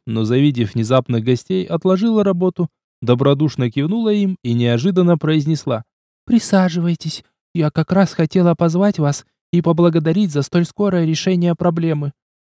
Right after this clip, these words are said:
«Решение?» переспросил Жмых и присел на ближайший табурет. «Хотите сказать, что ваши камни нашлись?» «А разве не вы принесли их обратно?»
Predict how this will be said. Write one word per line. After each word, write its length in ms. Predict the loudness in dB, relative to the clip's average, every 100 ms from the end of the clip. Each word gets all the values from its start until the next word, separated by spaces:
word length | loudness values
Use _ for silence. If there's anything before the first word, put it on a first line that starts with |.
| _ _
«Решение?» 880 | -8 -8 -8 -8 -4 -2 -2 -2 -2 -6 _ -8
переспросил 720 | -2 -2 -2 -4 -4 -2 -4
Жмых 300 | -2 -4 -4
и 60 | -4
присел 380 | -4 -4 -2
на 120 | -2 -2
ближайший 460 | -4 -2 -2 -4
табурет. 500 | -6 -6 -6 -6 -8 _ _ _ _ -6
«Хотите 500 | -6 -4 -4 -2 -4
сказать, 540 | -4 -4 -2 -2 -2
что 260 | -6 -10 -6
ваши 400 | -4 -4 -6 -6
камни 380 | -2 -2 -2 -4
нашлись?» 640 | -6 -8 -6 -6 -6 -10 _ _ _ _
«А 120 | -2 0
разве 320 | 0 0 0
не 140 | 0
вы 160 | 0 0
принесли 540 | 0 0 0 -2 -2
их 120 | -2
обратно?» 520 | -2 0 0 0 -4